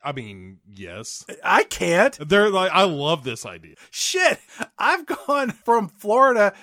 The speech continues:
Speaker 2: to the Mason-Dixon line, and that's about killed me.
Speaker 1: I like something like this where it's sort of this race that isn't a direct, like, one-to-one around a track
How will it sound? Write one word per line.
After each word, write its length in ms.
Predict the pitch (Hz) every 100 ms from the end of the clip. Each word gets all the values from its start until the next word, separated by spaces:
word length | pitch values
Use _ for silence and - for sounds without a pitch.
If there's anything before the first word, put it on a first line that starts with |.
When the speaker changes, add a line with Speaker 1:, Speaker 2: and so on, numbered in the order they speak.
| -
Speaker 2:
to 120 | 220
the 100 | 196
Mason-Dixon 840 | 170 202 214 185 139 156 165 226 220
line, 320 | 233 254 247
and 120 | 175 196
that's 200 | 370 359
about 300 | 190 143 -
killed 300 | 185 156 139
me. 400 | 170 247 208 -
Speaker 1:
I 220 | 185 214
like 760 | 185 143 131 131 123 120 _ -
something 520 | 143 127 247 247 247
like 220 | 190 170 151
this 220 | 143 -
where 280 | 139 135 135
it's 340 | 131 139 -
sort 220 | 165 147
of 220 | 131 110
this 440 | 123 117 117 - -
race 600 | 147 131 123 170 180 -
that 200 | - 131
isn't 320 | 131 123 127 120
a 100 | 120
direct, 640 | 120 107 101 107 107 -
like, 220 | 110 101
one-to-one 1300 | 107 98 110 110 113 98 95 95 95 95 92 92 87 104
around 680 | 123 110 110 110 110 107 98 110
a 240 | 107 110
track 640 | - - 117 107 98 -